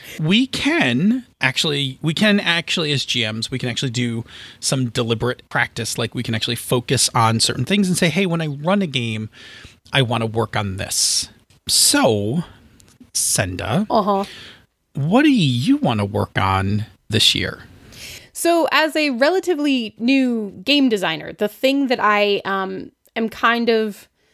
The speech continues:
Speaker 2: paying a lot more attention to right now is actually rules and mechanics and using them. And very specifically, I think, how you can build and create rules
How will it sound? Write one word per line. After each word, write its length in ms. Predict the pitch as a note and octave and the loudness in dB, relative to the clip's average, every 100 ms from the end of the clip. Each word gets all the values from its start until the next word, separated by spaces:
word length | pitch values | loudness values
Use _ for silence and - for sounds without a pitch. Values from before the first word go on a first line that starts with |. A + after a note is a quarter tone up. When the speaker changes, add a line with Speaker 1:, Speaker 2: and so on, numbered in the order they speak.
| _ _ _ _ _ _ _ _ _ - | _ _ _ _ _ _ _ _ _ -2
Speaker 2:
paying 340 | F4 E4 D#4+ | 2 4 4
a 40 | |
lot 200 | D4 B3+ | 4 2
more 160 | A#3 A3+ | 2 0
attention 460 | G3 B3+ B3+ - A#3 | -2 0 -2 0 -2
to 120 | A3+ | 0
right 160 | F#3+ | 0
now 160 | F#3 F#3 | 0 -2
is 140 | F#3 - | -4 -2
actually 640 | F#3 F#3 - A3+ G#3+ G3+ G3 G#3 | -2 -2 -4 -4 -2 -4 -8 -10
rules 720 | G3 A3 G#3+ G#3 G3+ G3 - | -4 0 2 2 0 -6 -8
and 160 | G#3 | -4
mechanics 680 | F#3 F3 G3 F#3 F3+ - - - | -4 -2 -2 -2 -2 -6 -10 -4
and 160 | F#3+ F#3 | -2 0
using 340 | G3 F3+ F#3 | -2 0 0
them. 320 | F3 E3+ E3+ - - | 0 0 -4 -6 -4
And 340 | F#3+ F#3 F3+ - | -2 -2 -4 -6
very 380 | G3 A#3+ D4 | -2 2 2
specifically, 840 | B3 - A#3 A3+ D4 A#3+ G#3+ G3+ F#3+ | 0 0 0 0 2 2 2 2 2
I 140 | F#3+ | 0
think, 360 | F3 F#3+ F3+ F3 | 0 0 -2 -4
how 640 | - - G3+ G3 G3 F#3+ G3+ _ _ _ _ _ - | -8 0 2 4 4 2 -2 _ _ _ _ _ -4
you 140 | A3 | -2
can 340 | - G#3+ F#3+ | 0 0 0
build 300 | F3 G#3 G3+ | 2 4 4
and 120 | G3 G3 | 2 0
create 360 | - G3+ F#3 F#3+ | 2 2 2 0
rules 640 | G3+ G#3 F#3+ F3+ F#3 - | 4 6 6 4 2 -6